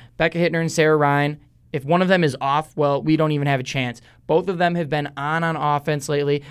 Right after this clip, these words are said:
whether it's on the offensive glass, putting up points, the defensive glass, playing with aggression. Sarah Ryan and Becca Hittner have been the cornerstones of this team. Maddie Monahan has been great as of recent, putting up,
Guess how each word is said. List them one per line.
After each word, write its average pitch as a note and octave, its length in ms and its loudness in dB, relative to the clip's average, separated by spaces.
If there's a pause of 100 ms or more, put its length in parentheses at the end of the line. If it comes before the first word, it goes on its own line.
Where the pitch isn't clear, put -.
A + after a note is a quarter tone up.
whether C#3+ 280 2
it's C#3+ 160 -2
on C3+ 160 0
the C3+ 120 -4
offensive D#3 500 0
glass, D3+ 440 4 (340)
putting E3+ 260 2
up D3+ 160 2
points, D#3 380 0
the D3+ 100 -6
defensive D#3+ 600 -2
glass, C#3+ 340 2 (260)
playing D#3+ 300 0
with D#3+ 160 0
aggression. D3 600 0 (240)
Sarah F#3 380 2
Ryan E3 400 2
and D#3 200 -6
Becca D3+ 240 0
Hittner C#3+ 380 -2 (160)
have D#3 120 -4
been D3+ 120 0
the C3+ 60 -2
cornerstones E3+ 760 0
of D3 260 0
this C#3 220 0
team. B2 360 -6 (320)
Maddie D#3 220 2
Monahan D3+ 440 0
has C3+ 140 -2
been C3+ 240 -2
great C#3 400 4
as C#3 200 -2
of C3 120 -6
recent, C3+ 320 -6
putting D3 260 -2
up, C3+ 180 -2